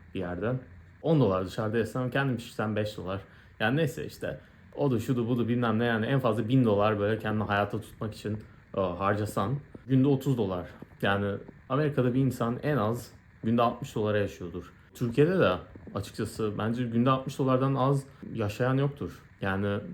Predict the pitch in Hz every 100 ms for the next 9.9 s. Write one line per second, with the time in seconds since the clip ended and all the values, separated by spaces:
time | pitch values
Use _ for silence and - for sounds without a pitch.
0 | - 113 113 101 98 95 90 - - 143
1 | 143 - - 104 104 107 127 - 127 101
2 | 90 90 - - - - 95 92 101 107
3 | 107 113 - 135 - 113 107 110 113 131
4 | - - - 104 113 117 117 117 113 131
5 | 104 92 - - - - 98 95 95 92
6 | 131 - - - 113 127 147 147 - 151
7 | 143 147 120 98 95 - 113 87 - -
8 | - 98 95 - 123 110 95 101 110 113
9 | 117 120 123 117 92 90 - 135